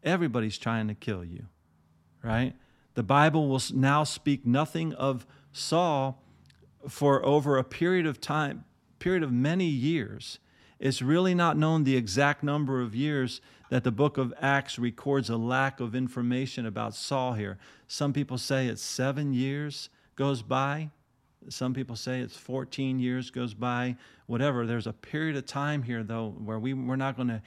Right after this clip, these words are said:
hear anything about Saul. It won't be long for us as we read our Bible.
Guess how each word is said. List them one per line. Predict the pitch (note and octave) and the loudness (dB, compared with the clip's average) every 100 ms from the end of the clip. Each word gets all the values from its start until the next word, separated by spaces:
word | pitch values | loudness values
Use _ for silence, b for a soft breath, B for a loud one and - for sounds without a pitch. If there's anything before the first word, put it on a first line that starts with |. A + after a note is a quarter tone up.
| B B | B B
hear | - E3 A#2 | 2 2 2
anything | G#2+ G#2 A2 | -4 -4 -6
about | G2 G2+ G#2 | -6 -8 -6
Saul. | A#2 - | -4 -4
It | |
won't | G3+ B3 | -4 -4
be | G3 | 0
long | F#3 F3+ | 2 2
for | - E3+ | 0 2
us | F3 D#3 | 4 4
as | C#3+ A2 | 0 -2
we | B2 | 0
read | C3 D#3 | 0 0
our | C3+ A#2+ | 0 2
Bible. | D3 F3 B2+ A#2 | 4 4 2 -2